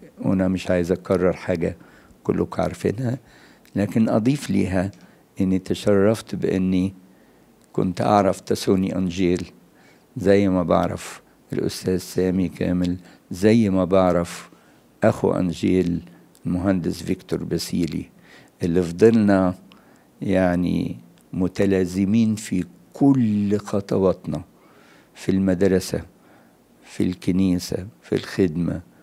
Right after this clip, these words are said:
في الشماسية. حتى بعد ما اتخرجنا هو سبقني بسنة،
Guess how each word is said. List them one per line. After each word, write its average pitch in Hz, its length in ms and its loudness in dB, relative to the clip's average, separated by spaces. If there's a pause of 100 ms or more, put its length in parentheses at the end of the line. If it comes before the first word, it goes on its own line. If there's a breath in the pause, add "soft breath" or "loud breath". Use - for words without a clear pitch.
(180 soft breath)
في - 120 -16
الشماسية. 92 1120 -2 (1400 soft breath)
حتى - 380 -2
بعد 101 260 2
ما 95 160 0
اتخرجنا 92 680 0
هو 90 220 0
سبقني 95 500 -2
بسنة، 90 540 0